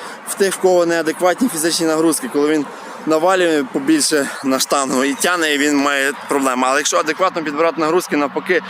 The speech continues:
ви якби процес старості відтермінуєте. У вас буде крутіший стан вашої шкіри, буде краще самопочуття.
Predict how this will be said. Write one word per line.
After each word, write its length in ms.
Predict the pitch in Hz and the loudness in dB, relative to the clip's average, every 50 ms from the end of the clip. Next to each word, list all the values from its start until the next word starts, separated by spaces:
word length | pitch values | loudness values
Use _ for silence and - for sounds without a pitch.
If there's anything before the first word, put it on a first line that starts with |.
| - - - - - - - | -10 -12 -12 -12 -12 -6 -2
ви 160 | 143 170 196 | 0 2 2
якби 200 | 190 170 165 170 | 2 2 0 0
процес 380 | - 170 165 - - 196 185 190 | 0 0 -2 0 0 0 0 2
старості 440 | 196 196 190 196 185 202 196 175 | 2 2 4 4 2 2 0 0
відтермінуєте. 880 | 151 160 185 202 196 175 170 170 170 175 175 170 160 143 131 - 123 117 - - - - - - - - | 0 0 0 0 0 0 0 2 2 2 2 4 2 2 2 0 0 -2 -2 -6 -14 -18 -18 -16 -4 0
У 40 | 143 | 2
вас 140 | 170 175 143 | 2 2 2
буде 300 | 147 175 175 165 170 156 131 - - - - - - - - - - - - - - - - - - - - - - - | 2 2 2 2 2 0 -2 -4 -8 -12 -16 -16 -16 -16 -16 -16 -16 -16 -16 -14 -14 -14 -14 -14 -14 -12 -12 -10 -4 0
крутіший 500 | 147 143 135 - 175 175 156 - 165 147 | 0 0 0 0 -2 -2 0 0 0 0
стан 320 | - - 180 175 165 156 | 2 2 2 2 2 2
вашої 300 | 151 160 151 - 170 151 | 2 0 2 2 0 0
шкіри, 420 | - - - 156 147 127 117 104 - - - - - - - - - | 0 -2 -2 0 2 2 2 0 -2 -8 -14 -16 -16 -16 -14 -6 -2
буде 220 | 151 165 160 165 | 0 2 2 0
краще 380 | - 185 185 180 170 - - 165 | 0 2 2 2 2 0 -4 -4
самопочуття. 800 | - 185 175 170 165 143 160 165 - 208 196 185 165 143 120 | 0 0 2 2 0 0 -2 -4 -6 -6 -2 0 0 0 0